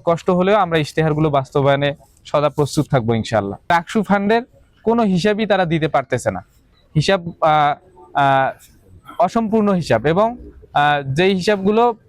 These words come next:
পঁয়ত্রিশ বছরের থাকার কথা, সেইটা, আহ,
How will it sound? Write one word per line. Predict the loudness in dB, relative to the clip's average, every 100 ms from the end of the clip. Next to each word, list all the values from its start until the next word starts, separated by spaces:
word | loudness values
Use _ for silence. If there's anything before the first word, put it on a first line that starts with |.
| _ -6
পঁয়ত্রিশ | -2 -2 0 -2
বছরের | 0 -2 0 -2
থাকার | -2 -2 -2
কথা, | -2 -2 -4 _ _ _ -6
সেইটা, | -2 2 4
আহ, | 2 2 2 0